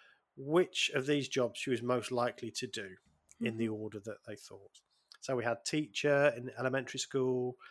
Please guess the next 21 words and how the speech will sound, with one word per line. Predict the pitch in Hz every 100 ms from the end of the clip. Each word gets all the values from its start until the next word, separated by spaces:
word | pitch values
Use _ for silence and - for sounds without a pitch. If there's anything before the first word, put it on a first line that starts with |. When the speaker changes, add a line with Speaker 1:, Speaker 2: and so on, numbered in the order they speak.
| - - - - _
Speaker 1:
she | - 113
works | 127 131 -
in | 120
a |
bookstore | 113 147 139 - - 143 139 127
and | 117
takes | - 123 - -
yoga | 127 143 135 120
classes. | - 131 - 131 131 127 - - - - - _
She's | - 117 139
active | 147 - - 139 131
in | 123
the | 113
feminist | - 139 139 139 -
movement. | 139 135 131 131 135 135 - - - _ _ _ _ -
Um, | 113 110 107 110
she's | 120
a | 113
psychiatric | - 135 127 143 120 - 113 -
social | - 135 127 135
worker. | 123 127 127 - 135 131